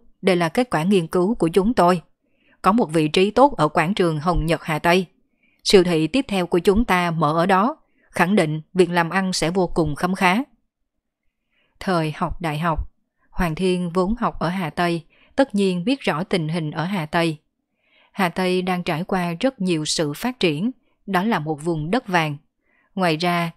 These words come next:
Hà Tây có mật độ dân số đông đúc. Toàn bộ dân số thành phố Phù Dung có khoảng năm sáu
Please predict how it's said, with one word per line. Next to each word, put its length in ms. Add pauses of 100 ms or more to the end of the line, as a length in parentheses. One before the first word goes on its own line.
Hà 200
Tây 420
có 180
mật 240
độ 180
dân 220
số 260
đông 260
đúc. 260 (480)
Toàn 180
bộ 120
dân 240
số 360
thành 200
phố 220
Phù 160
Dung 380
có 80
khoảng 300
năm 180
sáu 300